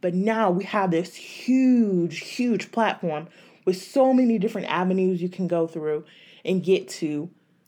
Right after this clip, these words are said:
that opening your mouth is not that hard anymore. It's really not. So I just need you guys, this is a really special episode for me because I came out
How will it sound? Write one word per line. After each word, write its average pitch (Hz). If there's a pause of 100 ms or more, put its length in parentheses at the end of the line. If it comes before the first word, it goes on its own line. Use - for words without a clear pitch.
(120)
that 175 (800)
opening 240
your 180
mouth 208 (100)
is 185 (520)
not 190
that 226
hard 277
anymore. 156 (280)
It's 226
really 320
not. 220 (880)
So -
I 269
just 269
need 262
you 277
guys, 233
this 254
is 240
a 262
really 220
special 185
episode 170
for -
me 180
because 190
I 180
came 240
out 175